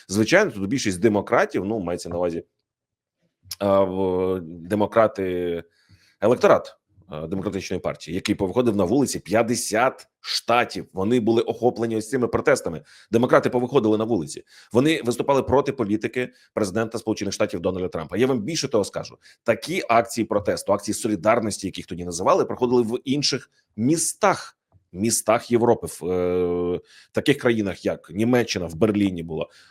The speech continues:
Лондон, Велика Британія, Париж, Франція. Там були ось такі, друзі, е, протести. Що було в цей момент? Що Трамп робив в цей момент? Ви думаєте, він вийшов до нації і казав про те, що "схаменіться,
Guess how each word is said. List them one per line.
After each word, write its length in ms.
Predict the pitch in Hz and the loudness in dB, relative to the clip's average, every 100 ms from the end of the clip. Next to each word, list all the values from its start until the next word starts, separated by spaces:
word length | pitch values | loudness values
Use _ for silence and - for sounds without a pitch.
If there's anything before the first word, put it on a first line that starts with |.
| - | 0
Лондон, 600 | 110 139 135 104 101 92 | 6 8 8 2 -2 0
Велика 280 | 101 107 92 | 0 0 0
Британія, 520 | 95 - 87 85 - | -2 -2 -4 -6 -4
Париж, 580 | - 135 131 123 110 - | 2 4 4 2 0 -2
Франція. 480 | 104 98 90 - - - | 0 0 -2 -8 -6 0
Там 280 | 117 120 | 2 0
були 200 | 92 92 | -2 0
ось 160 | 101 - | 0 -2
такі, 220 | - 104 | -8 -6
друзі, 280 | 90 90 90 - _ - | -4 -4 -4 -8 _ -4
е, 120 | 98 | -2
протести. 440 | - 107 175 - - | 0 0 -2 -6 -8
Що 260 | - 233 | 0 2
було 260 | 170 190 170 | 4 4 2
в 60 | - | 2
цей 160 | 165 | 0
момент? 280 | 151 120 - | 0 -2 -2
Що 160 | - - | -6 0
Трамп 260 | 156 135 | 0 2
робив 180 | 113 104 | 2 0
в 40 | |
цей 120 | 101 98 | -2 -6
момент? 240 | 85 76 _ _ - - | -6 -10 _ _ -20 0
Ви 140 | 123 | 4
думаєте, 380 | 135 160 151 151 | 6 4 4 2
він 180 | 120 139 | 0 2
вийшов 340 | 127 139 127 | 2 2 0
до 80 | 120 | 0
нації 360 | 127 120 113 107 | 0 -2 -2 -2
і 40 | |
казав 260 | 113 110 - | 2 2 0
про 100 | 113 | 0
те, 160 | 113 | -2
що 340 | - 110 104 - _ - | 0 0 0 -2 _ -10
"схаменіться, 880 | - 117 117 131 190 - - - | -2 0 2 2 -2 -4 -8 -10